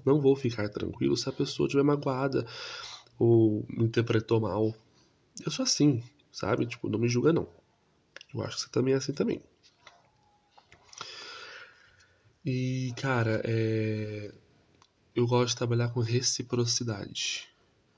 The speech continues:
coisa que eu não tive. No último dia de colégio meu, é, ano seguinte eu não iria estar e ele ia fazer intercâmbio. A pessoa ia fazer intercâmbio, tem spoiler, mas deixa quieto. Como qualquer pessoa normal faz,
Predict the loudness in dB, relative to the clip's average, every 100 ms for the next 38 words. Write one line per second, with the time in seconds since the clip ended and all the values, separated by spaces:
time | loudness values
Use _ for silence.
0 | _ 4 4 4 2 2 2 -2 -4 -10
1 | -18 -20 _ _ _ _ _ _ _ _
2 | _ _ _ -16 -16 _ 0 2 2 2
3 | 2 2 2 4 2 0 0 0 0 -2
4 | 2 4 4 0 _ _ -20 -20 -20 -20
5 | -20 -12 -8 -6 -6 -8 -10 -12 -8 -4
6 | -2 -2 -4 -4 -2 -2 -2 -2 0 0
7 | 0 -2 -10 _ _ -2 0 0 -6 -6
8 | -4 -4 -4 -2 -2 -2 -4 -4 -8 -12
9 | -20 _ _ _ -20 -20 -8 -6 -2 -2
10 | -2 -4 -2 -2 -2 -2 -2 -2 0 2
11 | 2 2 2 0 -2 -6 -10 -10 -20 _
12 | _ _ _ _ _ -20 _ _ _ _
13 | _ _ _ -20 -20 -20 -20 -20 -6 -4
14 | -4 0 0 2 0 2 4 4 4 2
15 | 0 0 2 0 -2 -6 -8